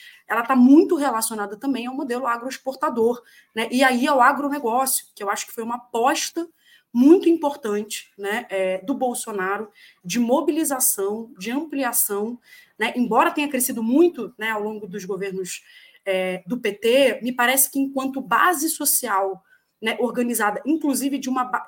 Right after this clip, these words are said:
de, não só do, do grande agroexportador, mas também do crescimento da fronteira agrícola no campo, e aí pegando uma classe média do campo, né, e todo uma, uma, um aporte aí também cultural,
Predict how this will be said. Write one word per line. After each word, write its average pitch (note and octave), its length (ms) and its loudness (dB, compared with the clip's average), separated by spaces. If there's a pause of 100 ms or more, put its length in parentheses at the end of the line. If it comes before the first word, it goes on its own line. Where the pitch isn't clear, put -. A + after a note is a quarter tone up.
de, F3+ 160 -12
não C#4+ 160 -2
só D4+ 260 -2
do, C#4 180 -4
do - 140 -14
grande C4+ 560 4
agroexportador, G#3+ 920 -4 (380)
mas A#3 200 0
também B3 220 -2
do A#3+ 80 -8
crescimento C4+ 840 0
da - 140 -2
fronteira C4+ 380 -2
agrícola C#4+ 520 0
no A3 140 -6
campo, B3+ 400 -4
e A3 60 -4
aí A3+ 120 -6
pegando A#3+ 360 -8
uma A#3+ 100 -4
classe B3+ 320 -2
média A#3+ 460 0
do G3+ 100 -12
campo, A#3 640 -8 (340)
né, A3+ 240 -2
e A#3+ 140 -4
todo D#4+ 220 2
uma, D#4+ 160 0
uma, C4+ 280 -2
um B3 60 4
aporte B3 380 0
aí B3 60 -4
também B3 280 -4
cultural, A3+ 840 2